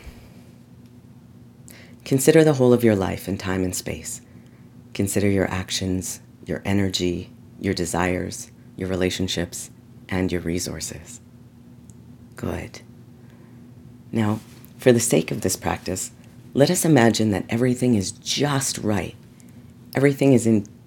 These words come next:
just the right place and quantity, that you are in just the right place and quantity, knowing that just right doesn't mean easy, knowing that you might be on the edge of some new growth, feeling a bit like the whole human equivalent of that painful sensation before a sneeze.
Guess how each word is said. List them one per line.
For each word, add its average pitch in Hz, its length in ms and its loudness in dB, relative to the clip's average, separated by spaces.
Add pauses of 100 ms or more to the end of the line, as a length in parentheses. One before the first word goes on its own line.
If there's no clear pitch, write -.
(260)
just - 520 -2
the 98 100 -2
right 117 360 2
place 107 300 2
and 104 120 -2
quantity, - 580 -6 (440)
that - 140 -4
you 127 200 4
are 127 100 8
in 107 300 6
just 104 360 2
the 107 80 0
right 98 220 2
place 107 260 0
and 95 100 -4
quantity, 104 580 -4 (380)
knowing 135 500 6
that 107 160 0
just - 300 -2
right 95 280 2 (320)
doesn't 113 300 4
mean 101 260 4
easy, 95 480 0 (380)
knowing 123 500 4
that 90 160 0
you 110 80 0
might 117 200 2
be 120 120 2
on 104 100 4
the - 160 -2
edge 113 180 0
of 95 100 -4
some 120 220 2
new 107 120 4
growth, 92 480 0
feeling 110 320 0
a 104 40 2
bit 101 220 -2
like - 400 -4
the 101 100 -2
whole 110 240 0
human 107 300 -2
equivalent 101 600 0
of 90 100 -8
that - 220 -4
painful 98 340 -2
sensation 90 640 -4
before 76 280 -4
a 69 60 -2
sneeze. 117 400 0